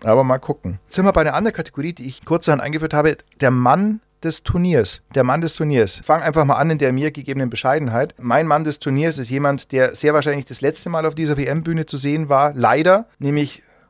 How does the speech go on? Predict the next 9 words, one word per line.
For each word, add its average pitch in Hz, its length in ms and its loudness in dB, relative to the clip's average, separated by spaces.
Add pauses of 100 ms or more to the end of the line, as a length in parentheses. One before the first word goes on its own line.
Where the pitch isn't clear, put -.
(120)
Louis 139 320 -2
van 185 140 4
Gaal. 170 460 0 (480)
Louis 156 420 -2
van 175 140 -2
Gaal, 165 260 4
der 123 200 6
niederländische 143 840 0 (440)
Tulpengeneral, 117 1080 -2